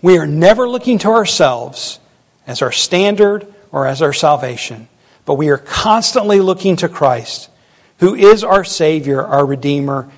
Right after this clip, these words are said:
and our friend. And we're pointing others to him to see his glory and his beauty, that they would desire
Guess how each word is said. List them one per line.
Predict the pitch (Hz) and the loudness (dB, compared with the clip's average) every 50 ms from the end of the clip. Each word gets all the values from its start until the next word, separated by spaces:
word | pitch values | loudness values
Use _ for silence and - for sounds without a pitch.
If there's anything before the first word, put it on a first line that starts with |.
| _ - | _ -14
and | 131 131 | -10 -10
our | 131 127 | -8 -10
friend. | - - - 139 131 123 123 117 127 127 - _ _ _ _ _ _ | -10 -10 -8 -6 -6 -6 -8 -10 -12 -16 -20 _ _ _ _ _ _
And | 147 139 | -8 -6
we're | 135 139 139 | -6 -6 -8
pointing | - - - 196 208 233 254 226 | -6 0 2 2 2 2 0 -2
others | 214 208 202 208 208 196 - - | -2 -2 -2 -2 -4 -4 -6 -6
to | - 196 | -6 -8
him | 135 110 123 110 104 98 101 - _ _ _ _ _ _ _ _ _ _ _ _ _ _ _ _ _ _ _ _ - | -8 -8 -8 -10 -10 -12 -16 -20 _ _ _ _ _ _ _ _ _ _ _ _ _ _ _ _ _ _ _ _ -10
to | - 151 | -4 -2
see | - - 180 175 156 | 0 2 2 2 2
his | 143 151 127 - | 0 -4 -6 -6
glory | - 143 143 160 185 202 202 190 196 196 190 208 226 | -6 -2 0 2 2 2 2 2 -2 -4 -4 -6 -8
and | 143 127 127 | -8 -10 -10
his | 123 - - | -12 -14 -12
beauty, | - 147 156 160 165 147 151 139 139 135 - - - _ | -6 -2 2 2 2 2 2 -2 -4 -8 -12 -18 -14 _
that | - - - | -12 -6 -4
they | 165 151 | -2 -2
would | 143 143 147 131 | 0 -2 -4 -4
desire | - 139 131 123 117 - 160 170 185 175 160 139 131 123 123 123 | -6 -8 -8 -4 -2 0 2 2 2 2 0 -2 -4 -6 -8 -10